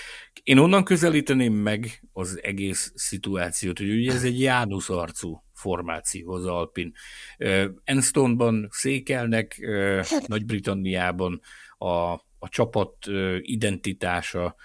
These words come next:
a csapat tulajdonosai franciák, a motor pedig Viry-Châtillonban készül Franciaországban. Na most ez, ö, akik tisztában vannak a Team Enstone, ugye ez a csapat, ez nagyon sok néven futott már a, a Formula egyben,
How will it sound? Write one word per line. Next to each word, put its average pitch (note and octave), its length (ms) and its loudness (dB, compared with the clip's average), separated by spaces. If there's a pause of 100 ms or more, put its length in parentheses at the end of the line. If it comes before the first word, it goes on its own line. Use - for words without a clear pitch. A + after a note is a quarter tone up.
(120)
a - 60 -12
csapat - 360 -2
tulajdonosai F2+ 680 -4
franciák, A2 800 0
a F#2 80 -4
motor F#2 440 -2
pedig F2 380 -6
Viry-Châtillonban E2+ 920 -6
készül E2 440 -8
Franciaországban. E2+ 1040 -6
Na F2+ 120 -6
most F#2 200 -4
ez, G#2+ 200 2
ö, B2 200 6 (480)
akik C3+ 440 0 (300)
tisztában D#3+ 560 2
vannak C#3+ 360 0
a C3 40 2 (140)
Team D3+ 300 6
Enstone, A2 640 2 (380)
ugye G#2+ 200 4
ez G#2+ 100 6
a G#2+ 60 6
csapat, C3 340 0
ez A#2 120 2
nagyon A#2+ 200 4
sok G#2 260 -2
néven F#2+ 420 2
futott G2 440 -4
már E2 300 -2
a, E2+ 280 -4
a F#2+ 160 -6
Formula F#2+ 500 -2
egyben, B2 560 0